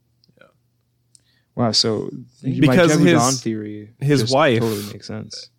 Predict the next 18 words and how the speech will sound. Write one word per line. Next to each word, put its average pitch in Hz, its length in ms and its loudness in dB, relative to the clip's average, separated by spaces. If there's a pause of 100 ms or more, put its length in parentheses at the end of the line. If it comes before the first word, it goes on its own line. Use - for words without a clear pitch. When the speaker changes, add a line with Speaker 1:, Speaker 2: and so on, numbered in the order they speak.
(200)
Speaker 2:
like, 151 240 2
uh, 135 100 4
the 127 100 0
guy, 143 380 0
he, 143 160 -2
the, 127 300 -4 (680)
the 135 80 -4
girl 151 220 2
she, 160 160 -2
he 156 200 0
was 135 140 4
gonna 147 160 2
marry, 104 400 -2 (240)
Speaker 1:
Yeah. 123 320 -2 (100)
Speaker 2:
wa-, 117 340 2
was 107 240 -4
from 127 220 -2
Catalonia. 95 540 -8